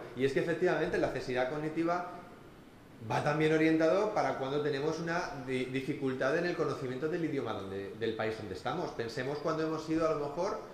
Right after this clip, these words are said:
si habéis estado en un país que tiene un alfabeto diferente al latino.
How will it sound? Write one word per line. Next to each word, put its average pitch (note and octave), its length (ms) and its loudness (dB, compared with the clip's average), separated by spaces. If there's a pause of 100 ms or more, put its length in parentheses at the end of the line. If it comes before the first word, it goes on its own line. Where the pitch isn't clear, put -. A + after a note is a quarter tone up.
(380)
si A#2 60 -2
habéis B2+ 160 0
estado D#3+ 520 4 (180)
en B2+ 120 -2
un C#3 120 0
país D#3 300 4
que D#3 120 0
tiene D3 580 0
un D#3+ 200 4
alfabeto D3 580 4
diferente C#3 500 0
al B2+ 100 2
latino. G#2+ 380 0